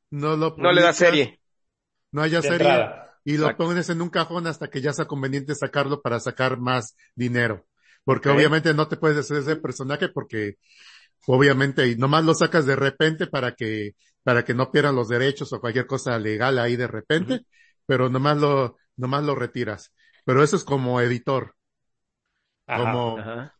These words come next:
Speaker 1: yo no puedo,
Speaker 3: Pues
Speaker 1: como autor, ahí Tabo Mamón, Tabo Mamón de, que yo me imagino que si yo hubiera inventado al Punisher o tuviera alguna injerencia sobre él, todo eso,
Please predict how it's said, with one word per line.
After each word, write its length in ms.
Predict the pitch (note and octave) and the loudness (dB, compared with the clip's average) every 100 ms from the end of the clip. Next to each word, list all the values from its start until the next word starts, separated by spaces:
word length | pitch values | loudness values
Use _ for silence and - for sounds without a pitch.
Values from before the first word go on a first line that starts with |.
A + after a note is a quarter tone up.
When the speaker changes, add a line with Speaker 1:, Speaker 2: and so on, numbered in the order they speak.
| _ | _
Speaker 1:
yo 260 | C3 B2 D#3 | -8 2 4
no 140 | D#3+ D#3+ | 4 0
puedo, 200 | D#3 D#3 | 0 2
Speaker 3:
Pues 420 | C3 - - - | 0 -6 -18 -14
Speaker 1:
como 220 | - D3+ D3+ | -4 0 0
autor, 540 | C#3 - F#3+ A#3 - _ _ _ _ _ _ _ | 0 0 0 0 -6 _ _ _ _ _ _ _
ahí 260 | A2+ C3 - | -6 -6 -6
Tabo 220 | - C3+ C3+ | -4 -2 -2
Mamón, 520 | B2 A#2+ E3 A3 - _ _ _ _ _ _ - | -2 0 -2 -2 -8 _ _ _ _ _ _ -10
Tabo 180 | - C3+ | -4 -2
Mamón 320 | C3+ B2+ D3 | -2 -2 -2
de, 280 | C#3+ A#2 A2+ _ _ _ _ - | -2 -4 -6 _ _ _ _ -4
que 120 | B2+ | -2
yo 100 | C3+ | 0
me 100 | D#3 | 0
imagino 420 | C#3 C3+ D#3 D#3 | -2 -4 -4 -4
que 100 | C3+ | -6
si 160 | - B2 | -8 -4
yo 140 | C3 | -2
hubiera 320 | C#3 C#3+ D3 | 0 0 0
inventado 440 | C#3+ B2 A2 C3+ C3+ | -2 -6 -6 -4 -4
al 120 | A#2+ | -6
Punisher 580 | - C#3 C3+ - A2+ G2+ _ _ _ | -8 -8 -6 -6 -8 -8 _ _ _
o 160 | B2 A#2+ | -2 0
tuviera 260 | A#2+ C3+ | 4 4
alguna 240 | C3+ C#3+ C#3 | 4 2 0
injerencia 480 | B2 A#2 C3 C3+ | 0 0 0 -2
sobre 320 | B2 A2 A#2 B2+ | -4 -2 0 0
él, 100 | A#2+ | 0
todo 180 | B2 | -2
eso, 360 | C3 C3+ G#3+ - | -2 -2 -4 -8